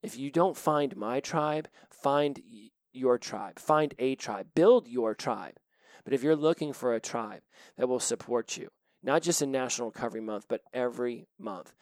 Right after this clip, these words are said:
any day you have something going on, you can jump into a group and you can start to te-, text, and people will get back to you, and they'll, and they'll, and they'll support, and they'll throw in their two cents, and it becomes an amazing conversation. If you're looking for that,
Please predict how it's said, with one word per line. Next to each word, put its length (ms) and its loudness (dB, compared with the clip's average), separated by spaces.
any 160 -4
day 200 4
you 160 -2
have 180 -2
something 300 -4
going 220 -2
on, 240 -4
you 60 -10
can 160 -10
jump 260 -4
into 280 -6
a 80 -4
group 280 -2
and 120 -10
you 40 -16
can 120 -14
start 220 -8
to 60 -20
te-, 220 -12
text, 320 -6
and 80 -12
people 280 -8
will 80 -4
get 200 -6
back 240 -4
to 160 -10
you, 100 -6
and 100 -8
they'll, 200 -8
and 180 -8
they'll, 160 -2
and 160 -8
they'll 200 -10
support, 560 -2
and 120 -12
they'll 80 -2
throw 200 0
in 80 -2
their 100 -2
two 180 -10
cents, 360 -2
and 80 -10
it 80 -14
becomes 240 -12
an 80 -12
amazing 400 -4
conversation. 680 -10
If 140 -14
you're 100 -6
looking 440 -6
for 180 -10
that, 240 -14